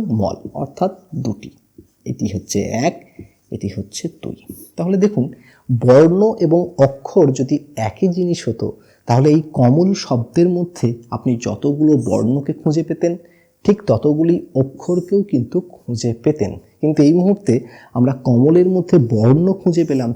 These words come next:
তিনটি এবং এই কমলের মধ্যে অক্ষর খুঁজে পেলাম কিন্তু দুটি।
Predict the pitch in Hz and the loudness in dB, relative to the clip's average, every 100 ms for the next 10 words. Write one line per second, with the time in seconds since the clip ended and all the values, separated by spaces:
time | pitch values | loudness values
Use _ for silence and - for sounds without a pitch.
0 | - 131 139 139 208 214 - _ 151 180 | -4 -2 -2 -2 -4 -4 -20 _ 0 2
1 | - 123 - - 151 - 127 117 143 175 | 2 0 -10 -4 -4 -2 -2 0 0 0
2 | 190 190 - 165 120 - - 185 - 147 | -2 -4 -2 -2 -2 -6 -6 -6 -4 -4
3 | 139 120 107 131 - 127 185 170 127 113 | -2 -2 -4 -4 -6 -8 -8 -8 -6 -6
4 | - | -8